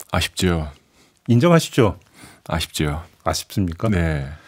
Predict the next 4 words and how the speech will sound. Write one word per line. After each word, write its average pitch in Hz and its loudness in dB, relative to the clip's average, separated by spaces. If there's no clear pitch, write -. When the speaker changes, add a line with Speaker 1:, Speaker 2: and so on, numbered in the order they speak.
Speaker 2:
그러면 160 2
좀 170 0
더 175 0
구체적으로 95 -2